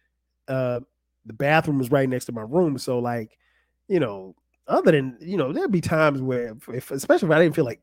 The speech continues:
eating, I wouldn't come, <laughs> like, I wouldn't come downstairs. Um, but I love that. And, um, the, the, the interesting part, the interesting thing is, is that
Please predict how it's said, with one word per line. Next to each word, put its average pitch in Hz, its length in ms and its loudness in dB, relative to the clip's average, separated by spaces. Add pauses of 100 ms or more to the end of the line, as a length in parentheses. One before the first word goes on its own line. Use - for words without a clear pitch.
eating, 214 420 -4 (840)
I 165 120 -6
wouldn't 175 240 4
come, 165 140 4 (480)
<laughs> - 0 -
like, 147 280 0
I 180 80 10
wouldn't 202 240 2
come 156 160 8
downstairs. 143 800 0 (680)
Um, 131 500 2 (600)
but 175 140 4
I 170 80 8
love 151 240 6
that. 120 280 -4
And, 139 160 2
um, 131 340 2 (800)
the, 139 200 0
the, 131 200 -4
the 131 160 -6
interesting 160 380 2
part, 143 280 -2
the 170 120 4
interesting 165 420 0
thing 139 280 2
is, 127 180 -2
is 123 140 -8
that 127 360 -4